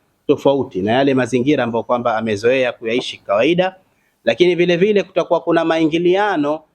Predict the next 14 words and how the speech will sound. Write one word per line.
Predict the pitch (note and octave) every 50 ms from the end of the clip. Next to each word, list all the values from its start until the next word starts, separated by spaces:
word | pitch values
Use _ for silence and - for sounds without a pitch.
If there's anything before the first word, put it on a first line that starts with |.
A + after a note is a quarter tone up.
| _ _ -
na | C3 C3+ D3+
watu | E3 F#3 F#3 F3 - - E3 D#3+
tofauti. | - F3+ E3 - - D3+ D3+ C#3+ - - - - _ _ _ _ _ _ _ _ _ _ _ _ _
Tunajijua | - A#2+ C3+ D3 E3 E3 E3+ G3+ G3 F3+ D#3+
hali | C3+ C#3+ C#3 C#3+ C3+
zetu | A2+ D#3 E3 D3 D3 - B2 A#2 B2 - _ _ _ _ _ _ _ _ _
kwamba | - B2 B2+ B2 C#3 C3
kuna | C3 - D3+ D3 D3+ D3 D3+
watu | F3 G3 G3+ F#3+ G3 - - G3+ G3 G3+ G3 G3 _ -
wepesi | - D3 - - F#3+ F#3+ F3+ F#3 -
wa | D3+ C3
kuchanganyika | C3+ A#2+ - C3 B2 A#2+ B2 B2+ B2+ - C3 A#2
na | A2 A2
watu, | A2+ A2+ A2 A2+ - _